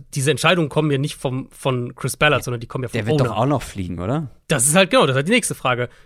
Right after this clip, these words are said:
Speaker 1: Ist denn Ballard derjenige, der diesen Draft-Pick macht, wenn sie vielleicht an, keine Ahnung, zwei, drei, vier picken?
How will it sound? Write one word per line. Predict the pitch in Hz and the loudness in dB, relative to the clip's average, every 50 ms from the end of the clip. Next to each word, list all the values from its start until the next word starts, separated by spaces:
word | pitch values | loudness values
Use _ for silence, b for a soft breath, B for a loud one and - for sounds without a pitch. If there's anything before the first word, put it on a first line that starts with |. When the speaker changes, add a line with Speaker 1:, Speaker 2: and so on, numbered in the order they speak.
| b b b | b b b
Speaker 1:
Ist | - 160 - - - - _ _ - 165 - | -2 -2 -2 -2 -4 -10 _ _ -20 -2 0
denn | 151 147 151 147 147 151 156 - _ _ _ _ _ _ _ _ | 2 2 2 2 0 -2 -4 -8 _ _ _ _ _ _ _ _
Ballard | - 127 107 131 143 170 202 214 - | -14 -2 0 2 4 4 4 2 4
derjenige, | 202 185 185 185 190 180 185 165 | 4 4 4 4 4 2 2 2
der | 151 160 147 | 2 2 0
diesen | 139 131 131 139 143 151 127 - _ | 0 -4 -6 -4 -4 -6 -6 -8 _
Draft-Pick | - - 143 139 - - - 135 127 - | 0 2 2 2 0 -2 -6 -6 -4 -2
macht, | 135 127 160 190 - - | 0 0 0 0 0 0
wenn | 196 202 | 0 0
sie | 202 208 | 0 -2
vielleicht | 196 208 202 196 196 - - _ - | 0 0 0 -2 -2 -6 -14 _ -8
an, | 185 180 180 185 190 185 185 185 165 | -6 -4 -2 -2 -2 -2 -4 -4 -2
keine | - 185 180 185 | -2 -2 0 0
Ahnung, | 190 190 190 180 | 0 0 -2 -4
zwei, | - - 185 180 185 | -2 0 2 2 2
drei, | 175 175 180 175 | 2 0 0 -2
vier | - - 190 175 | -2 -2 -4 -2
picken? | - - 202 - 247 254 | -2 -4 -2 -2 -2 -4